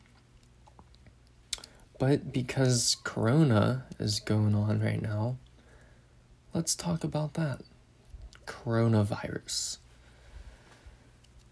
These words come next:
I don't think I heard about it until, like,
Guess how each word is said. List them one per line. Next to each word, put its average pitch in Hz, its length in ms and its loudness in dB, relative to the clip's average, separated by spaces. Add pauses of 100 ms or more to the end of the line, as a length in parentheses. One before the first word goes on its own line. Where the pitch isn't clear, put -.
(840)
I 160 160 4
don't 180 320 4 (600)
think 143 440 2 (180)
I 117 140 -2
heard 135 300 2
about 113 320 2
it - 160 -6
until, - 340 -4
like, 113 360 -2